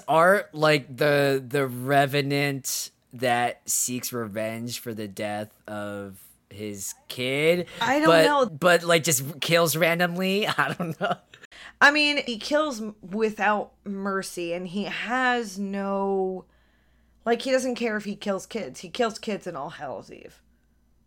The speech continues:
Speaker 2: Um, he's not, like, above or below that. And he goes after Jonathan. He's also a kid. So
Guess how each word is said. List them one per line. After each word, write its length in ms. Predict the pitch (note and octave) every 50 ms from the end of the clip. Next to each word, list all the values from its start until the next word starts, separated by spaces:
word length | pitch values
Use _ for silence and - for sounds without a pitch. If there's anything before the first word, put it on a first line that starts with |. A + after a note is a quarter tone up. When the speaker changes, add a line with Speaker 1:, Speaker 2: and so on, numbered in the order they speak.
| _ _ _ _ _ _ _ -
Speaker 2:
Um, 580 | F#3 F#3 F3 E3+ D#3 A#2 A#2 D2+ C2+ C2+ - - _ _ -
he's 240 | - - G3+ G#3 G3
not, 180 | G#3 F#3+ -
like, 340 | - F3 F3 F3 - - - _ _ -
above 380 | G3 G3 E3 D#3+ G3 F#3+ F3+ -
or 80 | F3
below 360 | D#3+ - D3 D3+ D3+ C3+ B2
that. 300 | - - - - - - -
And 140 | - F#3 G3
he 60 | F#3+
goes 240 | F3+ A#3 A#3 G#3+ A#3
after 260 | G#3+ G#3 - F#3+ E3+
Jonathan. 500 | - F3 D#3+ D3+ D3+ E3+ - - D3+ F3
He's 220 | D#3 F3+ F3+ -
also 300 | - - - - - -
a 60 | -
kid. 300 | - - - - - - - _ - - - - - - - - - -
So 1000 | - - - - A#3 G#3+ G#3+ G#3 G3+ F#3+ F#3 F#3+ F#3 F#3 F#3 F3+ E3+ C#3 -